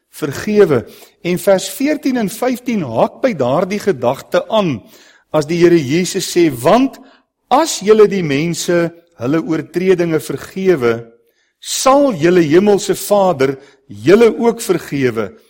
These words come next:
Maar as julle die mense hulle oortredinge nie vergewe nie, sal julle hemelse Vader julle oortredinge ook nie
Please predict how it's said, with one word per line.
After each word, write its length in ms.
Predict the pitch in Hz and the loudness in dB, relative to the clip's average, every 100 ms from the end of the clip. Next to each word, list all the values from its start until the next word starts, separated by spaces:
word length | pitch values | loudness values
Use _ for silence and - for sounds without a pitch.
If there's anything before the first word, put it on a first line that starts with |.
| _ _ _ | _ _ _
Maar 240 | 131 165 - | 0 0 0
as 240 | 254 254 226 | -2 -2 0
julle 220 | 214 196 | 0 0
die 100 | 180 | 0
mense 400 | 156 180 196 185 | 0 0 0 0
hulle 240 | 143 190 | 2 4
oortredinge 720 | 202 180 - 196 202 190 180 156 | 2 0 -2 -2 2 4 2 0
nie 220 | 156 285 | 0 0
vergewe 580 | 302 269 - 143 117 117 | -2 -6 -4 -2 -2 -2
nie, 140 | 117 117 _ _ _ | -6 -10 _ _ _
sal 440 | - - 208 208 180 | -14 -2 2 4 4
julle 240 | 147 165 151 | 2 2 2
hemelse 480 | 147 185 180 - 143 | 0 0 -2 -4 -8
Vader 540 | - 170 160 139 135 135 - _ 101 | -2 0 0 2 0 -2 -14 _ -10
julle 340 | 107 147 170 | -2 0 0
oortredinge 920 | - 147 143 139 143 131 123 120 120 120 _ _ _ | -2 -6 -6 -4 -2 -2 -2 -4 -6 -10 _ _ _
ook 300 | - 226 226 160 | -2 -2 -2 -6
nie 280 | 120 - | -6 -8